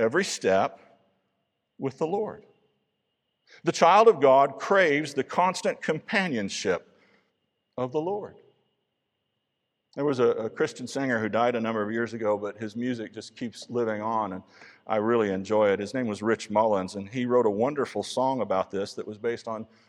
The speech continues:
Psalm sixty-three. We've sung it once. "Oh God, you are my God, and I will ever praise you.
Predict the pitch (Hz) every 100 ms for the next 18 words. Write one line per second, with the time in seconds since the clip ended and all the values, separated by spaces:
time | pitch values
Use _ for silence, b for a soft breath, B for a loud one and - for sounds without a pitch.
0 | b - 117 113 120 - 120 - 151 101
1 | 95 - - 135 85 - 80 104 - -
2 | - _ _ _ _ _ _ _ _ _
3 | _ 107 101 107 110 135 131 127 123 123
4 | 127 127 123 69 - - _ _ _ _
5 | _ _ _ _ 101 92 98 92 92 95
6 | 101 85 76 65 69 65